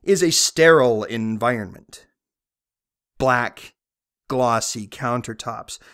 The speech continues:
white tile walls, a typical two urinal and three stall configuration, where if the designer was feeling particularly saucy,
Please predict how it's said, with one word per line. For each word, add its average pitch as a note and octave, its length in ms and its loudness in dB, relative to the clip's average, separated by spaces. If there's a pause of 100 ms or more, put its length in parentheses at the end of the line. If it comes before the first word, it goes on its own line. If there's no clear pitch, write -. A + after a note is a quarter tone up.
(720)
white C#3+ 640 0 (560)
tile C3 480 -4
walls, A#2+ 600 -4 (1080)
a - 60 -20
typical B2 580 -6 (120)
two F3 360 -4
urinal C#3 600 0
and G2 140 -10
three E3+ 220 -4
stall A#2+ 380 0
configuration, A#2 840 -6 (440)
where G#3+ 380 4 (100)
if G#3 180 0
the A#3 80 -4
designer B3 540 -2
was B3+ 200 -4
feeling A#3 440 -6 (140)
particularly F3+ 1160 -6
saucy, - 720 -6